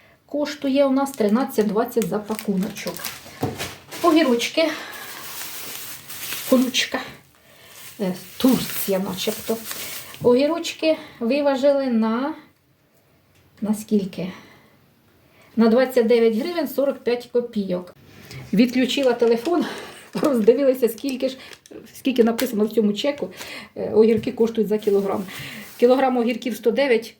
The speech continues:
гривень дев'яносто копійок, а два огірочки ці виважили на двадцять дев'ять сорок п'ять. Цукор. Цукор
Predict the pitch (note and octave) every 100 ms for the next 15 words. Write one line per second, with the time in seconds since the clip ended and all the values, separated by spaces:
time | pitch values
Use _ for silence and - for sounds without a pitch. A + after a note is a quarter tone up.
0 | _ - A3 E4 C4+ G3+ F3+ F#3+ G#3 G#3+
1 | - G#3+ G3+ - F3+ - - _ _ _
2 | _ _ _ _ _ _ - - F#3+ F#3
3 | F#3 G#3+ G3 G3+ A3+ C#4+ - G#3+ A3+ G#3+
4 | G#3 G3+ G3+ G3+ G3+ F#3+ G#3+ G#3 G3+ A#3+
5 | D4 C#4+ - - - - - A#3+ A#3 A#3
6 | - G#3 G3+ - - - _ _ - -
7 | - - - - - _ _ - - -
8 | - - - - - - - - F#4+ F#4+
9 | E4+ - - - - - - - - -
10 | - - - - - - - - - -
11 | - - - - A#3 - C4+